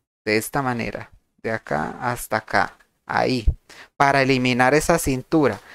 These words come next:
Ahora, escuadrando acá, marco un punto y voy a bajar tres centímetros para hacer una curvita de espalda. Esta curvita de espalda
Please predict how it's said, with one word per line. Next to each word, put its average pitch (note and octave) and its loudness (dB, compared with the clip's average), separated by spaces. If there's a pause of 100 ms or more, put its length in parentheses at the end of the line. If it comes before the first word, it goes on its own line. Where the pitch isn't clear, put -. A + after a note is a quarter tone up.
(180)
Ahora, C3+ 4
escuadrando C#3+ 2
acá, G3+ 0 (640)
marco C#3+ 2
un F#3 2
punto A#3 2
y D3+ 4
voy C#3 4
a D3+ 6
bajar D3+ 2 (640)
tres E3 6
centímetros G#3 2
para C#3 4
hacer B2+ 2
una C#3+ 2
curvita C3+ 0
de C#3 2
espalda. E3+ 0 (400)
Esta D#3+ 4
curvita F#3+ 4
de G3 2
espalda D3+ 0